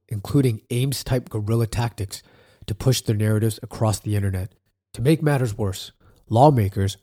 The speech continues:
are now tossing around laws to further marginalize opinions that don't fit into the establishment's mold. Take Senate Bill six eight six, otherwise known as the Restrict Act. The bill,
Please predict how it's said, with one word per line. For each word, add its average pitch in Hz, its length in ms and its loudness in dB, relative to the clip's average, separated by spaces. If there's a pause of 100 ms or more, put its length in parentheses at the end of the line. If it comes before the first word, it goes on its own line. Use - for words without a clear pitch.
are 110 80 -4
now 120 220 4
tossing 139 460 2
around 117 300 2
laws 110 340 0 (220)
to 110 100 -4
further 143 380 4
marginalize 113 760 2
opinions 101 520 -4 (240)
that - 160 -4
don't 131 200 0
fit - 460 0
into 104 180 -4
the 101 120 -4
establishment's 113 800 -2
mold. 101 340 -6 (420)
Take 160 240 4
Senate 127 400 0
Bill 123 220 4
six - 420 -2 (140)
eight 120 180 -2
six, - 440 -6 (380)
otherwise 127 460 4
known 107 440 0
as 104 200 -4 (140)
the 107 80 -4
Restrict - 480 -4
Act. 95 320 -10 (420)
The 110 60 -4
bill, 104 440 6